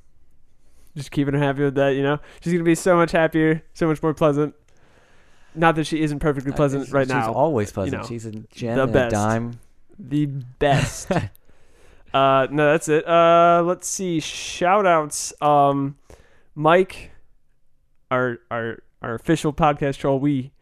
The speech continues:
Speaker 1: really appreciated the email you sent us this week. It, it, it was genuinely, uh, funny. Not to say the others weren't, but this one was, uh, this one was pretty good. And, and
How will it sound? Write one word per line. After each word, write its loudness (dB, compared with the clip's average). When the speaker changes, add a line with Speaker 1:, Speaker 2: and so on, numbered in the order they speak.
Speaker 1:
really 4
appreciated -2
the -8
email -4
you -4
sent -8
us -12
this -12
week. -8
It, -2
it, -2
it 0
was 2
genuinely, -2
uh, -8
funny. -2
Not -6
to -12
say 0
the 0
others -4
weren't, -4
but -12
this -2
one -6
was, -10
uh, -8
this -2
one 2
was -4
pretty -2
good. 0
And, 0
and -6